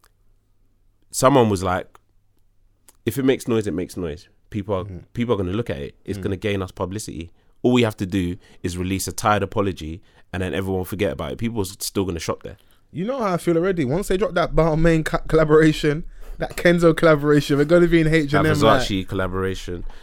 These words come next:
Speaker 1: that
Speaker 2: I
Speaker 1: Mason
Speaker 2: need that new
Speaker 1: Margiela
Speaker 2: jumper.
Speaker 1: thing. Um, some people are genuinely gonna stop buying from there,
Speaker 2: Mm.
Speaker 1: and that's cool.
Speaker 2: Mm.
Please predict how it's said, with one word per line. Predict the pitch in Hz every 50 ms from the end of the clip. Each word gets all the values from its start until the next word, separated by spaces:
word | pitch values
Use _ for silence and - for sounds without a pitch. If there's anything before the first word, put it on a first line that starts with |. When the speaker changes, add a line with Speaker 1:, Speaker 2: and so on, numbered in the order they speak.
| - - - -
Speaker 1:
that | 87 87 90
Speaker 2:
I | 139
Speaker 1:
Mason | 143 147
Speaker 2:
need | 147 147
that | 143 139
new | -
Speaker 1:
Margiela | 147 147 139 110 101 101 95 95
Speaker 2:
jumper. | - 113 95
Speaker 1:
thing. | 87 90 92 - - - - - - - - - - - - - - - _ _ _ - _ -
Um, | 92 92 92 92 90 90 87 87 90 - _ _ _ -
some | - - 151 156 175 170
people | 180 170 165 165 156
are | 143 127
genuinely | 113 - 139 139 143 139 131 127 127 123 123 123 123 127 - - _ -
gonna | 123 117 117
stop | 113 - - - - 85
buying | - 123 135 131 113
from | 104 - 98 92 92
there, | 92 98 113 - _ _ _ -
Speaker 2:
Mm. | 117 113 98 90 90 _ _ _ _ -
Speaker 1:
and | 113 113 127
that's | 135 - -
cool. | - - 156 151 147 107 85 80 - _ _ _ _ -
Speaker 2:
Mm. | 117 120 104 90 85